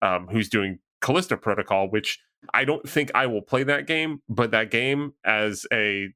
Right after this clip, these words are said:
spiritual successor to Dead Space looks great. But it just seems like, oh, like, Keighley's buddies with this dude. He shows up at every one of his shows. Um, cool.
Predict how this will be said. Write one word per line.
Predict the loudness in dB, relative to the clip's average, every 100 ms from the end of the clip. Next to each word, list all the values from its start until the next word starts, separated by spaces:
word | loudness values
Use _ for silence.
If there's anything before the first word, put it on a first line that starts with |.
| -12
spiritual | 0 0 2 -2
successor | -4 -4 0 0 0 -2
to | -2 0
Dead | 2 0
Space | 0 0 -2 -10 -4
looks | -4 -2
great. | -2 0 0 -4 _ _ _ _ 0
But | 0
it | 2
just | 0
seems | 0 0 2
like, | 2 4
oh, | 2
like, | 0 -2
Keighley's | -2 0 0 2
buddies | 0 0 -2 -4
with | -4
this | -4 0
dude. | 0 0
He | -2
shows | 0 2 2 2
up | 0
at | 0
every | 0 0 -2
one | 0
of | 0
his | -2 0
shows. | 0 0 0 -4 -6 -8 _ _ _ 0
Um, | 2 2 0 -4 -10 -12 _ _ _ -6
cool. | -2 0 2 2 2 0